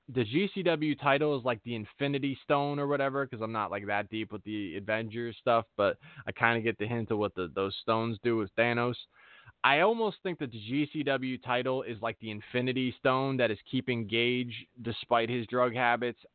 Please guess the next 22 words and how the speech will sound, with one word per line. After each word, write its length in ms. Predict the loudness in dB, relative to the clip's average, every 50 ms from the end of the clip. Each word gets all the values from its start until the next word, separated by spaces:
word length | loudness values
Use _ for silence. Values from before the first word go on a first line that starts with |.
| _ _ _ -2
out 220 | 2 4 4 6 4
of 180 | 2 0 -4
prison 460 | -4 -2 -2 -2 -2 -2 -4 -6 -6 -6 -6
or 400 | -6 -4 -2 -2 0 -2 -2 -4
dead. 380 | -4 -2 -2 -2 -2 -4 -8 -12 -18 -20 _ _ _ _ _ _ _ _ _ _ _ 0
So 100 | 4 4
I 140 | 6 4 4
think 260 | 2 0 -2 -2 -2 -4
that 120 | -6 -4 -4
it 120 | -6 -4 -2
gives 200 | 0 0 0 -2
them 160 | -2 -4 -4
the 80 | -4 -4
power 420 | 0 2 4 4 4 4 2 0
to 80 | -2 -4
continue 460 | -4 -4 -4 -2 -2 -2 -2 -2 -2
to 100 | -4 -4
survive 640 | -4 -4 -2 0 2 4 4 6 6 4 4 2 -2 -6 _ _ _ _ _ _ _ _ _ _ _ _ _ _ 2
outside 540 | 2 2 2 0 -2 2 4 4 4 4
of, 200 | 2 -2 -4 -4
uh, 400 | -2 -2 0 0 0 0 -2 -4 -8 -14 _ _
prison, 500 | 0 2 2 2 2 -2 -4 -4 -6 -8